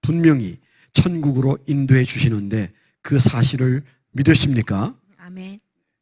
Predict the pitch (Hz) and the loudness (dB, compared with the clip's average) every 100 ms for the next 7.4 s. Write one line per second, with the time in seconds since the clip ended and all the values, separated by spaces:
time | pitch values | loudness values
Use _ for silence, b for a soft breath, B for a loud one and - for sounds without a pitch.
0 | _ _ B B B B 143 135 135 143 | _ _ B B B B 0 2 4 2
1 | 143 - 175 156 151 139 143 139 123 135 | 4 4 4 4 4 4 2 0 2 2
2 | 147 220 b b b b _ 123 120 139 | 2 -4 b b b b _ -2 4 6
3 | 151 147 147 - 156 143 - 143 - 95 | 6 4 2 2 0 2 0 0 -4 -6
4 | - _ _ _ - 131 131 135 135 147 | -6 _ _ _ 0 4 4 4 4 4
5 | 180 - 160 160 - 156 151 120 135 135 | 2 2 2 2 2 2 4 2 4 2
6 | 139 120 127 120 135 123 131 123 143 - | 2 0 -2 -2 -4 0 2 2 2 0
7 | 143 143 143 143 | 0 2 0 -2